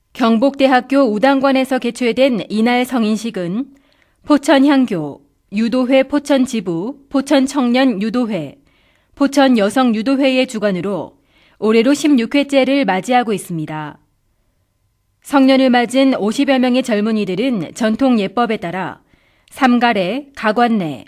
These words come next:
초례, 명자례 순으로 전통 예법을 재현하고 외적인 변화를 통해 성년이 된 청소년들의 마음가짐을 새롭게 다지는 등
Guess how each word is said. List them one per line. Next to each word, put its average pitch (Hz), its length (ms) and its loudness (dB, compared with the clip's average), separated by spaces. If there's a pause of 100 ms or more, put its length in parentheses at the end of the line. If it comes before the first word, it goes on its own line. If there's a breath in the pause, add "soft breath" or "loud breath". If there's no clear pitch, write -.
(140)
초례, 233 560 -4 (360)
명자례 226 460 2
순으로 254 380 0
전통 247 500 0
예법을 254 460 0
재현하고 190 800 -6 (480)
외적인 262 580 2
변화를 247 420 0
통해 226 560 -4
성년이 247 520 0
된 240 380 -2
청소년들의 262 680 0
마음가짐을 240 720 -2
새롭게 277 400 -2
다지는 214 420 -4
등 180 340 -6